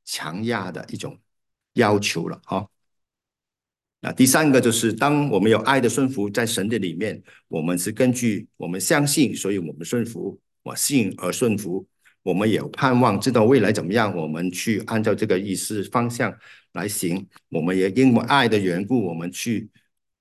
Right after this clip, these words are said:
按照这个方式，甘愿，甚至有时候放下自己，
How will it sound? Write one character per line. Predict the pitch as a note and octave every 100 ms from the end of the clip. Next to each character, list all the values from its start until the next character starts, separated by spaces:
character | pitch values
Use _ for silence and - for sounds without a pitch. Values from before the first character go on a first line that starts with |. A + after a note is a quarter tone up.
| _ -
按 | C3+ B2
照 | A2
这 | A#2
个 | A2
方 | C3 B2+
式， | C3+ A#2+
甘 | - C#3+ C#3
愿， | C#3 C#3 G2+ G#2
甚 | - G#2 G2+
至 | G#2+
有 | F2+
时 | F2+ -
候 | G#2 A2+ - - _ _ _
放 | D#3+ C#3
下 | C#3+ B2
自 | C#3
己， | B2 - -